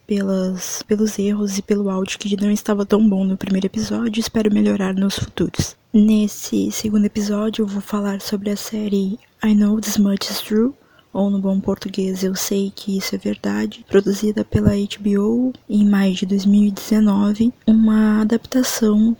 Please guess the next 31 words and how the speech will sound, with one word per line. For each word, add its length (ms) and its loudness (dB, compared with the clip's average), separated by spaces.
do 80 4
romance 1040 2
de 120 4
mesmo 300 6
nome 380 4
do 140 2
autor 580 0
Harry 380 2
Lambert, 540 4
que 120 2
foi 760 2
adaptada 580 0
e 60 6
dirigida 680 -2
pelo 460 2
Derek 580 -2
Cianfrance, 1000 0
desculpem 360 2
se 120 0
eu 40 2
errei 200 2
o 40 2
nome, 200 0
e 320 6
que 220 0
tem 320 0
como 420 0
produtor 480 -2
executivo 800 -2
Mark 260 -2
Ruffalo, 580 0